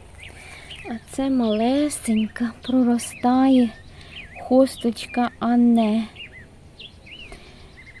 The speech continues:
Ну, добре, що проростає. І малесенький відросточок. Дуже рада, що вона жива. Дуже сподіваюся, що виросте.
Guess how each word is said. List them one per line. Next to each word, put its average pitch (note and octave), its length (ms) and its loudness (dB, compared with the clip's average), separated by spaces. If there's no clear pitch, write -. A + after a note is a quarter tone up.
Ну, B3+ 180 4
добре, A#3 440 2
що - 340 -8
проростає. A3 920 -4
І C#4+ 80 0
малесенький A#3+ 1120 -2
відросточок. - 1120 -8
Дуже A#3+ 340 4
рада, A3+ 400 2
що - 240 -2
вона A3+ 360 4
жива. A#3+ 560 2
Дуже A3+ 220 0
сподіваюся, G#3+ 840 0
що - 240 -6
виросте. C4 760 2